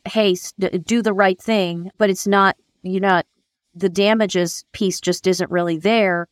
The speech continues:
So that makes it a challenge. But with state laws, you know, there are some states that do have good laws that if your rights are violated and you're discriminated against based on your disability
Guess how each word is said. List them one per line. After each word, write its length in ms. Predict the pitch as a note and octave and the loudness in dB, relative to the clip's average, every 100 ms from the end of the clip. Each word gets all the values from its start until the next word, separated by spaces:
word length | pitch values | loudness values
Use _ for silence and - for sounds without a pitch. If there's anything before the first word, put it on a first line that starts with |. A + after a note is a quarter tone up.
| _ | _
So 220 | - F#3+ | -4 0
that 240 | G#3+ B3+ | 2 0
makes 280 | A#3 G#3 - | -2 -4 -2
it 80 | F#3+ | -2
a 60 | F3 | -2
challenge. 580 | - F3 E3+ F3 F#3 - | -2 -2 0 -2 -2 -2
But 160 | F#3 - | -2 -2
with 240 | G3 F#3 | -2 -2
state 400 | - - C4+ E4 | -6 -2 -2 0
laws, 360 | G3+ F3+ F3+ G3 | 2 2 2 -2
you 80 | G3+ | -2
know, 120 | F#3 | 0
there 140 | B3 | 2
are 40 | C#4 | 2
some 260 | - B3+ | 0 -2
states 640 | - - F#3+ F#3 - - - _ _ _ | -2 -2 -2 -2 -6 -14 -18 _ _ _
that 140 | A#3 - | -2 0
do 180 | B3+ C#4+ | -2 0
have 300 | C4 G#3+ - | 2 0 0
good 400 | G3+ F#3+ F3+ - - | 0 0 -2 -6 -8
laws 600 | F3+ F3 D#3 D3+ F3 - F3 | 0 2 4 2 0 -8 -2
that 340 | F#3 F3 E3+ _ | 2 2 0 _
if 220 | F#3+ - | -4 0
your 220 | G3 F3+ - _ _ _ _ - | 0 0 -6 _ _ _ _ -4
rights 420 | F#3 G3 F#3+ - | 2 2 2 -2
are 100 | F#3 | 0
violated 600 | F3 E3+ F3 F3+ F3+ F3 | 2 2 2 0 0 -2
and 100 | F3 | -2
you're 100 | F3 | -4
discriminated 720 | F3 - - F#3+ F#3 F3+ F3 | -4 -4 -2 -2 0 2 2
against 520 | F3 F3+ E3+ - - | 2 2 0 -6 -6
based 260 | - F#3 - | 0 0 2
on 100 | F#3 | 0
your 100 | F3 | 0
disability 640 | F3 F#3 F3+ F#3 F3 F3+ | -2 -2 0 2 2 0